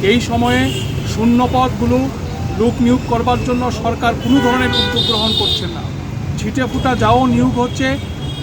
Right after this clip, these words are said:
সেটা হচ্ছে আউটসোর্সিং পদ্ধতিতে, যে চাকরির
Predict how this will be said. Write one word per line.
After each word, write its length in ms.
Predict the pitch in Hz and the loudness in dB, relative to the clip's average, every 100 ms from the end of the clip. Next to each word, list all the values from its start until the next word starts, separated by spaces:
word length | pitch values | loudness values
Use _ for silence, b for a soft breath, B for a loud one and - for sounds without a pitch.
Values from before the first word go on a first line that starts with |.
| - - | -6 -2
সেটা 200 | 220 233 | 0 2
হচ্ছে 260 | 247 269 | 0 0
আউটসোর্সিং 880 | 240 - 240 254 - 247 - 262 269 - | -2 2 2 2 -2 -4 -2 2 2 2
পদ্ধতিতে, 520 | 226 214 233 202 185 147 - - - - | 0 0 -2 -2 -4 -6 -6 -6 -6 -4
যে 160 | 208 233 | 0 2
চাকরির 420 | 247 226 240 254 | 2 0 0 -2